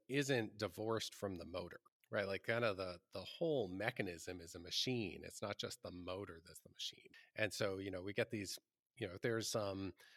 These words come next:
friction in the system, if the casters are too soft, or if there's, you know, whatever, some waviness going on, like, all of this is gonna affect the motion. It's gonna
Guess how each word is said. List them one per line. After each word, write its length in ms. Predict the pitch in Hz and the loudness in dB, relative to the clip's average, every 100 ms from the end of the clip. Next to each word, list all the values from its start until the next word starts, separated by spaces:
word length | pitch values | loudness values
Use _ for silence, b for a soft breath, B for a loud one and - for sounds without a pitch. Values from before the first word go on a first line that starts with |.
| B | B
friction 560 | - 135 - 127 117 107 | 4 4 6 6 6 4
in 120 | 101 | 2
the 80 | 95 | 0
system, 640 | - 135 - 113 110 104 98 | 0 -2 0 0 2 2 0
if 140 | - | -2
the 100 | - | -6
casters 480 | - 113 - 110 101 | -2 -2 0 -2 -4
are 120 | 104 | -6
too 500 | - 113 101 104 98 | -4 -4 -4 -4 -4
soft, 680 | - 120 104 101 101 98 - | 2 2 2 -2 -2 -4 -4
or 120 | 90 | -10
if 100 | - | -8
there's, 500 | 101 90 87 87 - _ _ _ - | -8 -8 -8 -8 -10 _ _ _ -10
you 60 | 98 | -6
know, 220 | 90 82 92 - | -6 -6 -14 -12
whatever, 360 | 110 107 98 95 | -2 0 0 -2
some 440 | - 98 90 85 - _ 101 | -2 -2 -2 -8 -14 _ 0
waviness 520 | 117 120 113 104 98 | 4 6 6 2 2
going 260 | 127 104 104 | 4 4 4
on, 300 | 101 98 95 | 4 2 0
like, 200 | 90 - - | -4 -8 2
all 180 | 135 180 | 6 6
of 80 | 123 | 4
this 180 | 113 - | 2 0
is 60 | |
gonna 200 | 110 98 | -4 -4
affect 340 | 92 - 110 - | -4 -4 -4 -4
the 80 | |
motion. 380 | 78 95 131 - 85 | -6 0 0 0 -6
It's 140 | 98 - | -6 2
gonna 240 | 143 | 4